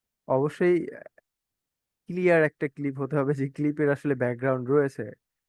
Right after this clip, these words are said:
এটা নিশ্চয়ই কোনো ব্যাকগ্রাউন্ড নেই যেটা রিমুভ করবে, তাই না? ফ্রি ভিডিও ক্লিপ নিতে হবে, কিভাবে নিব?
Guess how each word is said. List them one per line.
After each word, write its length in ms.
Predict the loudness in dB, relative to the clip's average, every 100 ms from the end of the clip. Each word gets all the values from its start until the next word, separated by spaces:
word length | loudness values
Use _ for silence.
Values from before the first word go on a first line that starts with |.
| -8
এটা 200 | -2 0
নিশ্চয়ই 320 | 0 0 -4 -4
কোনো 140 | -2
ব্যাকগ্রাউন্ড 440 | 2 2 2 -2 -2
নেই 160 | -4 -6
যেটা 220 | -6 -6
রিমুভ 300 | -4 -4 -6 -8
করবে, 280 | -8 -8 -12 -16 _ _
তাই 60 | -10
না? 100 | -8 -10 _ _ _ _ _ _ _ _ _ _ _ _ _ _ _ _ _ _ _ _ _ _ _ _ _ _ _ _ _ _ _ _ _ _ _ _ _ _ _ _ _ _ _ _ _ -20 -20
ফ্রি 260 | -8 -6 -4 -4 -8
ভিডিও 340 | -10 -10 -8 -8
ক্লিপ 300 | -10 -10 -10 -10
নিতে 280 | -14 -10 -10
হবে, 320 | -8 -10 -10 -12
কিভাবে 400 | -12 -14 -12 -12
নিব? 180 | -12